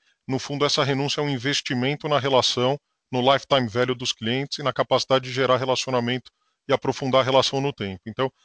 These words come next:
é, esse é um primeiro ponto, é, mas essa margem tá contratada, né?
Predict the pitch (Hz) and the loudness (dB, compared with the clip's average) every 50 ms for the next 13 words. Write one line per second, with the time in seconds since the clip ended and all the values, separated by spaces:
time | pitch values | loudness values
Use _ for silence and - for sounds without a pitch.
0 | _ _ _ _ _ 120 120 - - 139 131 - 143 131 - 127 117 120 123 127 | _ _ _ _ _ -6 -4 -2 -2 -2 0 0 -2 -4 -2 -2 -2 0 0 -2
1 | - - 123 131 151 160 - _ _ _ - - - - - _ _ - 113 117 | -2 0 0 0 0 -2 -6 _ _ _ -20 -18 -18 -18 -20 _ _ -2 -2 2
2 | 127 139 127 147 143 - 160 147 143 143 139 135 147 - - 147 - - 147 131 | 2 2 2 2 2 2 4 4 4 4 4 2 0 0 0 -2 0 -2 -4 0
3 | - 151 143 - 117 98 104 101 92 98 110 117 107 110 | 0 0 0 0 -2 -4 -4 -6 -8 -12 -8 -6 -6 -6